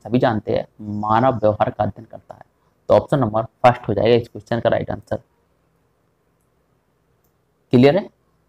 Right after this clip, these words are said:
तो यहाँ पर option number first हो जाएगा इस question का राइट answer। तो ये हमारा क्या हुआ, आज का session हमारा यहीं पर समाप्त होता है। यदि आपको अच्छा लगा हो तो video को like करें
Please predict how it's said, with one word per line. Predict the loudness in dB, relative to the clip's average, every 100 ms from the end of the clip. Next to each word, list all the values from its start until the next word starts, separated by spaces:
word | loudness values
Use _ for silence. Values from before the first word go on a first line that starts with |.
| _ -2
तो |
यहाँ | 2 4 4
पर | 6 4 2 _ _ _ 2
option | 2 2 -2
number | 2 0
first | 0 -4 -2
हो |
जाएगा | 0 2
इस | 0
question | -4 -8 -2
का | 2
राइट | 4 2
answer। | 0 -4
तो | -6 _ _ _ _ _ -4
ये | 2 2
हमारा | 4 2 2
क्या | 4
हुआ, | 4 4 0 _ 2
आज | 2
का | 0 -6
session | -4 -4
हमारा | 0 2 4
यहीं | 4 2
पर | 0
समाप्त | -2 -4
होता | -4 -2
है। | -2 -4 _ _ _
यदि | 2 6
आपको | 6 2 -8
अच्छा | -8 -2 2
लगा | 4
हो | 4
तो | 2 -2
video | 0 2 4
को | 6
like | 6 4 2
करें | -2